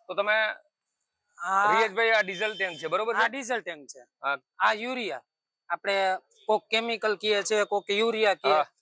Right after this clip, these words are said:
Speaker 2: આ યુરિયા ટેન્ક છે અને આ ડીઝલ ટેન્ક છે.
Speaker 1: અને આ કેટલા લીટરનું, I think?
Speaker 2: આ ત્રણસો લીટર.
Speaker 1: ત્રણસો લીટરની
Speaker 2: અને આ
Speaker 1: ટેન્ક આવે
Speaker 2: સાઠ
Speaker 1: છે.
Speaker 2: લીટરની ટેન્ક આવે.
Speaker 1: સાઠ લીટરની એક્સ્ટ્રા આવે છે, બરોબર છે?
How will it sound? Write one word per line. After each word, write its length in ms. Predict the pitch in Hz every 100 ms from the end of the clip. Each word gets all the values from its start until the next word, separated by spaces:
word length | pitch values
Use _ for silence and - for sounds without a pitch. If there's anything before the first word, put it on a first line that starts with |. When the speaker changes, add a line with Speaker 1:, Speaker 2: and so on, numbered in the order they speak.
| _
Speaker 2:
આ 60 | 196
યુરિયા 400 | 208 269 269 240
ટેન્ક 260 | 214 214
છે 80 | 202
અને 100 | 208
આ 60 | 208
ડીઝલ 300 | 226 208 175
ટેન્ક 240 | 156 135
છે. 120 | -
Speaker 1:
અને 220 | 123 - 190
આ 40 |
કેટલા 320 | 185 208 247
લીટરનું, 420 | 208 202 220 202
I 60 | 190
think? 220 | 185 190 175
Speaker 2:
આ 300 | 220 226 220
ત્રણસો 420 | 247 302 - 196
લીટર. 280 | 165 139 123
Speaker 1:
ત્રણસો 400 | 185 220 220 202
લીટરની 300 | 180 180 208
Speaker 2:
અને 20 |
આ 40 |
Speaker 1:
ટેન્ક 200 | 220 220
આવે 100 | 247
Speaker 2:
સાઠ 100 | 254
Speaker 1:
છે. 40 | 233
Speaker 2:
લીટરની 380 | 240 214 202
ટેન્ક 260 | 180 180 156
આવે. 180 | 139 120 -
Speaker 1:
સાઠ 280 | 185 196 170
લીટરની 340 | 196 196 196
એક્સ્ટ્રા 420 | 170 - 180 160
આવે 160 | 139 135
છે, 80 | 147
બરોબર 320 | 185 214 214
છે? 200 | 208